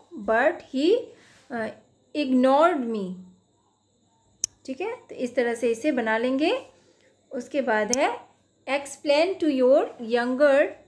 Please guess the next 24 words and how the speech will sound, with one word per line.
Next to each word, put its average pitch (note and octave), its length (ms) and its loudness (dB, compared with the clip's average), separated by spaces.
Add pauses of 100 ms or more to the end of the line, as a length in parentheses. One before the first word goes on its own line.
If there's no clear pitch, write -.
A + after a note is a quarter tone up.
(100)
brother A#3 600 0
या A#3 80 -2
sister B3+ 500 -2 (380)
how D#4 200 2
to D#4 80 0
make A3+ 320 -4
a F4 140 2 (720)
veil B3 340 4 (400)
using C4 440 -2
paper, C#4 420 0 (960)
look D4+ 220 2
at A#3+ 280 4
the D4 160 4 (100)
picture, C4+ 480 2 (380)
clues C#4 460 0
given B3+ 300 0
on B3+ 280 0 (300)
next A3 460 -6
page, E4+ 240 0 (400)
write A#3 400 0
the F#4+ 280 2
steps D4+ 680 -2
to B3 100 -2
be D4+ 140 2